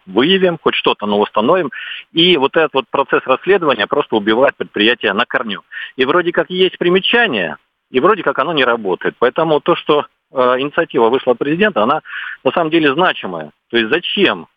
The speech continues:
возбуждать дело уже после того, как налоговая забрала эти деньги? Пускай устанавливают в суде, в арбитраже. Будет неправо предприятие, налоговая оставит у себя эти деньги. Будет предприятие право, налоговая вернет.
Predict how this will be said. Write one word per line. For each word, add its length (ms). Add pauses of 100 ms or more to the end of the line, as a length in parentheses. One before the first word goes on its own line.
(280)
возбуждать 580
дело 360 (380)
уже 140
после 220
того, 160
как 160
налоговая 380
забрала 380
эти 200
деньги? 400
Пускай 340
устанавливают 540
в 40
суде, 220
в 60
арбитраже. 560 (360)
Будет 420
неправо 320
предприятие, 840
налоговая 420
оставит 340
у 60
себя 160
эти 140
деньги. 380 (120)
Будет 180
предприятие 640
право, 440 (400)
налоговая 500
вернет. 420